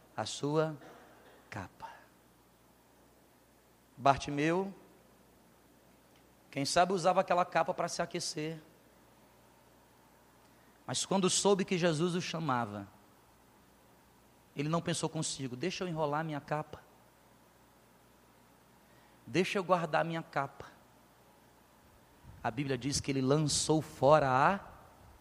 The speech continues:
capa e saiu ao encontro de Jesus. Sabe por quê? Porque ele sabia que aquele que o chamava era poderoso para curá-lo de tal maneira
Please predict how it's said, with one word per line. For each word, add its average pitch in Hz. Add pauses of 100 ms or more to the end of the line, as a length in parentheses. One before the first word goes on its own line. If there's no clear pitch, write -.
(340)
capa - (640)
e 127
saiu 135 (120)
ao 127
encontro 127
de 127
Jesus. 117
Sabe -
por 135
quê? 160 (1120)
Porque 123
ele 131
sabia 123 (1000)
que -
aquele 131
que 135
o 135
chamava 107 (1040)
era 113
poderoso 120 (800)
para 113
curá-lo 110 (760)
de 101
tal 117
maneira 110